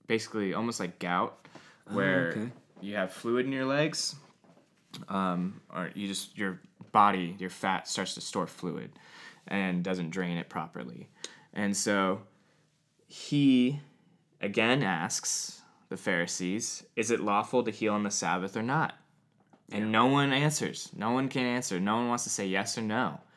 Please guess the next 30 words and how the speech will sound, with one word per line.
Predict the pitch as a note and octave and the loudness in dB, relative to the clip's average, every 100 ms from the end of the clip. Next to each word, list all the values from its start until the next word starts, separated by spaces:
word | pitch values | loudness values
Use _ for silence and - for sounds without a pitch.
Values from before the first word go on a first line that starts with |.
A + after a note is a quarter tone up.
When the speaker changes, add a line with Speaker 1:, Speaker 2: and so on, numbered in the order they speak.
| _ - | _ -4
Speaker 1:
They | G#2 | -2
just | A2 | 0
wanna | A2 G#2 | 0 0
see | - G#2 | 0 0
what | G2+ | 0
he | |
does | F#2+ G#2 F2+ - - - - - - - _ - | 0 2 0 -4 -10 -12 -20 -20 -20 -20 _ -12
'cause | F#2+ | -6
they | F#2+ | -4
want | F#2+ G2+ A#2 | -2 0 0
him | G#2+ | 0
to | F#2+ | -2
heal | F#2 A#2+ G#2+ F2 | -2 0 0 0
so | F2 G2+ | -4 -4
then | F#2+ F#2 | -2 -2
they | F2+ | -4
can | F2 F#2 F2+ F2 - _ _ _ _ _ _ | -6 -4 -4 -6 -16 _ _ _ _ _ _
say | - G2+ F#2+ F#2 F2+ _ | -8 -4 -4 -4 -8 _
he | - | -8
worked | G2+ A#2 - | -2 -2 -4
on | F#2+ | -8
the | |
Sabbath. | F#2+ - G#2+ E2+ D2 - _ _ _ - - | -4 0 0 -2 -14 -20 _ _ _ -10 -8
Speaker 2:
Yeah. | G#2+ - _ _ _ _ _ _ _ _ | -8 -10 _ _ _ _ _ _ _ _
Speaker 1:
And | A2+ A2+ | -2 2
then | A2+ A2+ A2 A2 | 4 6 4 0
he | G#2 A2 | -4 -6
heals | - D#3+ F#3 F3 | 6 8 8 6
the | |
man | G#2+ F#2 F2 F2+ | 2 0 -2 -4